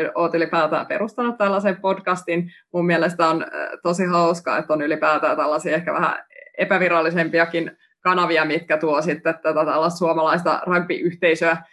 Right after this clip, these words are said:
yhteen. Totta kai saattaa olla,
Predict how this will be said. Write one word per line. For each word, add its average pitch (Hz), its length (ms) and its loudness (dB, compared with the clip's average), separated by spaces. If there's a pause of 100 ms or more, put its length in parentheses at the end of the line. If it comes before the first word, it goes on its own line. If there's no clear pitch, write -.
(220)
yhteen. 185 680 2 (420)
Totta 156 260 -4
kai 170 200 2
saattaa 156 400 0
olla, 160 240 2